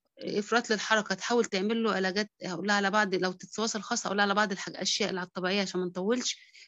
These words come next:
تعملها ليه إن شاء الله تحسن عنده، آه، تقلل من إفراط الحركة، وفي نفس الوقت ت-، ت-، تزود عنده التركيز والانتباه.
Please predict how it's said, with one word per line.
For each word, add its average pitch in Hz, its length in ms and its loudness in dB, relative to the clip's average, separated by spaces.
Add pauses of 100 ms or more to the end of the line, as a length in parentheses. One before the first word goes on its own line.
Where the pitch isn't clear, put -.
(140)
تعملها 214 480 2
ليه 262 260 2 (420)
إن 190 60 -2
شاء - 180 0
الله 214 100 2
تحسن 208 380 -2
عنده، 208 520 2
آه، 175 580 -4 (100)
تقلل 214 400 2
من 185 120 0
إفراط 220 260 -2
الحركة، 247 500 2 (380)
وفي 185 160 -8
نفس 214 160 -4
الوقت 208 140 -2
ت-، - 240 -10
ت-، 180 500 -2
تزود 208 380 2
عنده 196 220 2
التركيز 202 420 -4
والانتباه. 165 460 -2